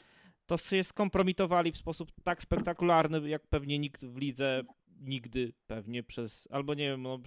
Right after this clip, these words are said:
kolejne kilka lat. Do czasu pewnie, jak znowu pojawił się tam Chargers, a patrząc na ten, e, skład, widzisz ekipę, która może być w Super Bowl.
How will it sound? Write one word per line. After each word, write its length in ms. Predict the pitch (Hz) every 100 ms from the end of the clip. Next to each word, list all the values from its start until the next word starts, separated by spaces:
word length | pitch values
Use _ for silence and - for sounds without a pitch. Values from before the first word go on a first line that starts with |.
| 135
kolejne 340 | - 131 131 135
kilka 300 | 127 - 135
lat. 300 | 120 - -
Do 260 | 127 120 302 - _ -
czasu 280 | 135 127
pewnie, 260 | 131 135 131
jak 140 | 131
znowu 220 | 127 131 131
pojawił 300 | 135 127 131
się 120 | 131
tam 160 | 131 127 - - -
Chargers, 340 | 147 139 147 -
a 100 | 151
patrząc 480 | 165 165 - 165 -
na 100 | 160
ten, 200 | 165 165
e, 360 | 143 147 147 143
skład, 440 | - 151 156 156 139
widzisz 360 | 139 143 156
ekipę, 340 | 151 - 156 165
która 240 | - 165
może 260 | 165 165 175
być 280 | 185 -
w 80 | -
Super 280 | - 226 117
Bowl. 220 | 110 -